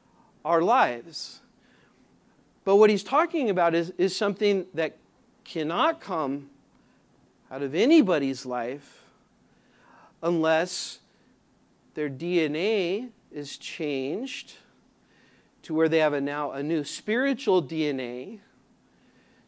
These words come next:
to where their nature is different,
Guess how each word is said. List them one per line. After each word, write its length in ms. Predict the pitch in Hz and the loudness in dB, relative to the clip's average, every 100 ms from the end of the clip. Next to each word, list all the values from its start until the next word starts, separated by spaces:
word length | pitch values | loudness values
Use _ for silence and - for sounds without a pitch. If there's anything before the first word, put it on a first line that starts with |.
| _ | _
to 120 | - 180 _ | -6 -6 _
where 140 | 160 | -2
their 440 | 147 151 143 143 143 - | 2 2 2 0 -4 -8
nature 800 | 156 175 220 254 - 240 220 | -2 2 2 0 0 2 4
is 180 | 190 156 | 4 4
different, 540 | 135 143 - 151 190 | -2 -6 -4 -6 -6